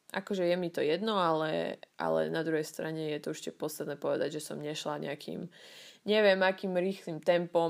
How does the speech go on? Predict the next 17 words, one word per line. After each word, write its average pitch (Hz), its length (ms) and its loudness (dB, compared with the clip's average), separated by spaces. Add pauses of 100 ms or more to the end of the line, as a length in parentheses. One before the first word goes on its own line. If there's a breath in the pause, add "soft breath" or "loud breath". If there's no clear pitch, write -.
a 151 80 2
išla 160 240 -4
som 160 160 -6
sa 156 240 -4
zadrhnúť, 160 640 -2
keď - 160 -6
som - 160 -6
prišla - 320 -6
domov, - 400 -2
že 156 80 -6
som 147 240 -6
bola 143 160 0
neviem 139 240 -4
aká, - 240 -8
e, 78 160 -6 (800)
zadýchaná. 165 640 0
<laughs> - 560 -10